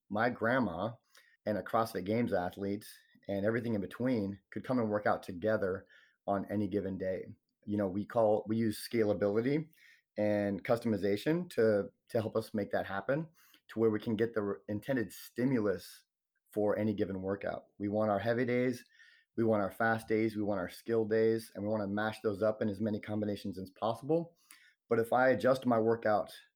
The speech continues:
perfectly and you adjust your workout perfectly, we're gonna finish at almost the same time. And, uh, that's important to us to maintain that stimulus. Also, when we talk about intensity, we're not talking about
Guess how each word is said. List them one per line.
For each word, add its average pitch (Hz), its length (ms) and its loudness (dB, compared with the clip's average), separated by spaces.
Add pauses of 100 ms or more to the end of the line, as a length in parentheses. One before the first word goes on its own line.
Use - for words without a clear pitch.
(420)
perfectly 120 680 0 (160)
and 107 140 0
you 113 80 0
adjust 107 340 0
your 104 80 -4
workout 107 400 -2
perfectly, 113 640 -2 (540)
we're 143 100 2
gonna 175 140 2
finish 151 360 0
at 110 220 2
almost 120 360 2
the 101 80 -6
same 98 300 -6
time. 101 360 -6 (440)
And, 107 220 0
uh, 101 280 2 (140)
that's 120 200 0
important 104 420 -2
to 95 140 -4
us 95 100 -6
to - 100 -8
maintain 101 320 -4
that - 180 -8
stimulus. - 580 -8 (320)
Also, 131 320 4
when 113 140 2
we 110 60 2
talk 117 240 -2
about 104 180 0
intensity, 98 560 -4
we're 101 100 -4
not 113 180 0
talking 127 320 -4
about 104 300 0